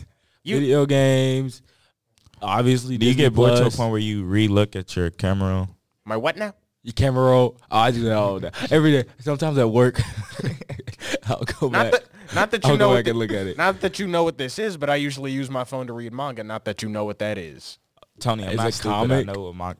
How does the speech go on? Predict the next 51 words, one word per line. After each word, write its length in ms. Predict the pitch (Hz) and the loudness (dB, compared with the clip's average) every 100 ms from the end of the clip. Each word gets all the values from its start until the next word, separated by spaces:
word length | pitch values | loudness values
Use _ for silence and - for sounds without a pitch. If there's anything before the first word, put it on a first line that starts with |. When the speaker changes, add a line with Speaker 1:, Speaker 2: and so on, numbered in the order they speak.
| _ - | _ -20
Speaker 3:
Oh, 60 | |
you 160 | - 98 | -16 -8
don't 160 | 127 | -6
know 80 | 135 | -6
what 180 | 143 143 | -6 -6
manga 300 | 135 151 165 | -6 -8 -8
is? 280 | 165 165 147 | -12 -14 -14
Speaker 2:
No. 320 | 104 90 73 - - | -10 -8 -8 -8 -2
Speaker 1:
Of 160 | 120 | -2
Speaker 3:
It's 100 | 123 | 2
Speaker 1:
course 120 | - | 4
Speaker 3:
like, 180 | 131 123 | 4 4
Speaker 1:
he 80 | - | 0
does. 200 | 120 110 160 | -6 -6 -2
I 100 | 254 | 0
knew 80 | 247 | 2
there 40 | 220 | 2
Speaker 3:
it's 80 | 196 | 2
Speaker 1:
was 120 | 165 | 0
Speaker 3:
like, 80 | 196 | -2
Speaker 1:
one 120 | 165 | -4
of 100 | 117 | -6
you. 200 | 98 87 87 - _ - | -10 -16 -16 -20 _ -4
Speaker 3:
um, 520 | 95 101 95 87 82 87 _ _ _ _ _ | 2 6 6 2 -2 -10 _ _ _ _ _
I 100 | 98 | 2
don't 140 | 110 120 | 4 4
wanna 180 | 120 110 | 0 -4
say. 160 | 110 - | -6 -4
Think 160 | 127 135 | -2 0
of 120 | 135 | 0
all 120 | 117 | 0
the 100 | 113 | -2
cartoons 380 | 101 104 101 107 | -6 -6 -4 0
Speaker 1:
Think 160 | 226 247 | 0 0
Speaker 3:
with 60 | - | 0
the 40 | |
Speaker 1:
anime, 200 | 214 208 | 0 2
Speaker 3:
pointy 200 | 196 196 | 2 4
Speaker 1:
but 120 | 190 | 4
in 140 | 180 175 | 4 2
Speaker 3:
chins. 80 | 147 | 2
Speaker 1:
book 200 | 175 - | 0 0
form. 380 | 147 127 107 85 | -4 -4 -4 0
Speaker 3:
All 140 | 110 | 2
the, 140 | 110 - 107 | 2 -2 0
all 140 | 107 | 2
the 160 | 107 101 | 2 0
Speaker 2:
Oh, 260 | 113 120 113 | 2 2 2
so 120 | 143 | 2
you 200 | 175 220 | 2 4
read. 420 | 302 330 131 95 | 6 6 4 0